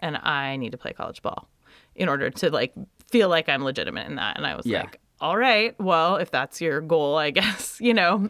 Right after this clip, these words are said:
Speaker 2: Does he, he
Speaker 1: fair."
Speaker 2: wanna be in sports medicine or
Speaker 1: No, I think he's, like, more interested in coaching,
Speaker 2: Okay.
Speaker 1: um, or I think potentially the business side of sports. I think that he doesn't know. I think he, um, there's a degree now called sports management that
Speaker 2: Mm-hmm.
Speaker 1: you can get.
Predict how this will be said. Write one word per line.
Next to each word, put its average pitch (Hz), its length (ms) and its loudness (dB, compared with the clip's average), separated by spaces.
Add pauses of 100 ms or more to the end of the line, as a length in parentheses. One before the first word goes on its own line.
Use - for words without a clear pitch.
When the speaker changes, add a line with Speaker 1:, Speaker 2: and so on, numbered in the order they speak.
(140)
Speaker 2:
Does 120 200 0
he, 110 80 -2
he 107 60 -2
Speaker 1:
fair." 160 160 2
Speaker 2:
wanna 110 140 0
be 101 260 0
in 90 320 0
sports - 340 -4
medicine 123 540 -2
or 92 460 0
Speaker 1:
No, 320 300 6
I 330 100 0
think 339 220 -4
he's, 330 280 -2
like, 214 140 -2
more 185 180 -2
interested 185 320 -6
in 180 80 -4
coaching, 175 720 -2
Speaker 2:
Okay. 160 120 0
Speaker 1:
um, 160 420 0
or 170 640 0 (800)
I 190 80 2
think 202 280 -2 (120)
potentially 190 380 0
the 170 100 2
business 147 400 -4
side 160 220 0
of 165 80 -2
sports. 185 300 -4
I 180 60 0
think 240 260 2
that 180 240 2
he 190 100 -2
doesn't 160 300 -2
know. 127 240 0
I 135 80 -4
think 147 220 -8
he, 123 380 -6
um, 135 220 -6 (220)
there's 196 200 2
a 208 60 2
degree 180 300 -2
now 131 160 -2
called - 200 -6
sports - 300 -6
management 135 560 -6
that 113 240 -4
Speaker 2:
Mm-hmm. - 60 -4
Speaker 1:
you 156 100 -4
can 139 300 -6
get. 143 460 -4